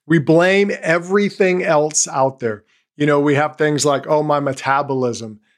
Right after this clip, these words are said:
"Dave, you don't understand. My metabolism has just stopped." Well, maybe your metabolism did slow down.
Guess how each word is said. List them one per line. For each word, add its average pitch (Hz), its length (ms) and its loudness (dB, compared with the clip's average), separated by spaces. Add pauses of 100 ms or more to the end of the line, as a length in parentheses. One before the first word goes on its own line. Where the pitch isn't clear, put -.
(120)
"Dave, 175 200 6
you 175 40 2
don't 175 140 6
understand. 156 320 4
My 147 140 6
metabolism 139 800 0
has 113 160 -8
just - 320 0
stopped." - 640 -2 (600)
Well, 214 220 6
maybe 226 340 4
your 220 140 6
metabolism 160 800 0
did 139 200 0
slow 123 360 -2
down. 117 320 -4